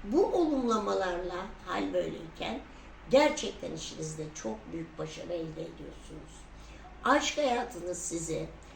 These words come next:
uzaktan da olsa hayranlıkla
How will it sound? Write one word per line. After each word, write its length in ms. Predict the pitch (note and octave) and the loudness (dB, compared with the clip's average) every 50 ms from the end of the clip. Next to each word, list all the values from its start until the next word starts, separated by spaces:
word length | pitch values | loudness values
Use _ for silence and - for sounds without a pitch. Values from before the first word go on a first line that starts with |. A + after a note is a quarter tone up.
| - - - - - F3 | -16 -16 -14 -10 -8 -6
uzaktan 640 | F3+ F3+ A3+ A3+ A3+ A3+ - - B3 C4 C#4 D#4+ A#3+ | -2 2 2 2 2 2 -2 -2 0 0 2 2 2
da 80 | G#3 | 0
olsa 560 | F#3 F3+ E3+ - - - F3 E3+ F#3 A3 - - - - - - - - | 0 0 0 -2 -4 -2 -2 0 0 -2 -4 -6 -12 -14 -14 -14 -14 -12
hayranlıkla 1120 | - - - G#3+ A3 A3+ A3+ G#3+ A3 A3 G#3+ G#3 G3+ G3+ A3 A3+ A3 - - E3+ D#3+ - - | -10 -6 -2 0 2 2 2 4 2 2 0 2 0 0 0 -2 -2 -2 -2 -2 -2 -2 -4